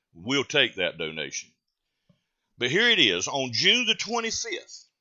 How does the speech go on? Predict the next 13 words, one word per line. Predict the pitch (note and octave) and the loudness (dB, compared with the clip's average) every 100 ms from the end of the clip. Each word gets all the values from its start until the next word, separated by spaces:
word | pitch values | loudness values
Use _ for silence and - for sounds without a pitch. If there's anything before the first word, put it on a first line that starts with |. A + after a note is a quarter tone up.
| _ _ _ _ _ _ _ _ | _ _ _ _ _ _ _ _
North | F#2 C3+ F#3+ - | -4 -2 0 0
Carolina | G3+ F#3+ G3 F#3 | 0 2 2 2
Senate | - - C4 A3+ F2 - - | 4 4 4 2 0 -6 -4
voted | A2 G#2+ G2 F2 - | 2 2 0 -6 -4
thirty-three | C3+ E3+ E3+ F#3+ F#3 F#3 | -2 0 -2 -2 -2 -2
to | |
fourteen, | E3+ G3 F#3 - F3+ F3+ F#2+ _ _ _ _ _ _ _ _ | -4 -4 -6 -6 -6 -6 -6 _ _ _ _ _ _ _ _
and | A2+ B2+ | -2 4
the | B2 | 4
House | - G#3 A#3+ E3 - | 6 6 6 4 0
voted | A2 C#3 E3 D#3+ | 2 2 2 0
seventy-seven | - E3 E3+ E3 D#3 D#3 - F3+ E3+ E3 | 0 2 0 -2 -4 -4 -2 0 0 -4
to | C#3+ | -10